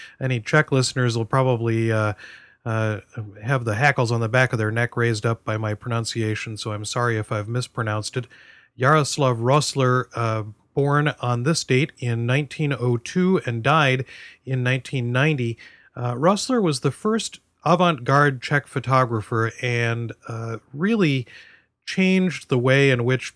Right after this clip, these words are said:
people looked at photography. He was one of the group of Eastern European photographers who began to experiment with things like photograms, with, uh, multiple imagery, multiple exposures,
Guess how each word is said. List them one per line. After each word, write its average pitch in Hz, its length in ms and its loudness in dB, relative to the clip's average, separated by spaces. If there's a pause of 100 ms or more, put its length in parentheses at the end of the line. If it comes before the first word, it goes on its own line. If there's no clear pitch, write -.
people 131 380 -2
looked 131 300 0 (100)
at 123 240 0
photography. 113 720 -2
He 120 140 -6
was 123 260 -4
one 131 160 -2
of 120 200 -2
the 113 340 -6 (140)
group 170 320 0
of 117 120 0
Eastern 139 380 -4
European 135 540 0
photographers 123 800 -2 (320)
who 123 160 -4
began 131 600 0 (160)
to 123 340 -2
experiment 135 840 2 (380)
with 117 200 0
things 131 320 -2
like 117 240 -2
photograms, 127 960 2 (380)
with, 113 360 -4
uh, 113 400 0
multiple 135 600 0
imagery, 120 640 -2
multiple 127 520 -2
exposures, 117 840 0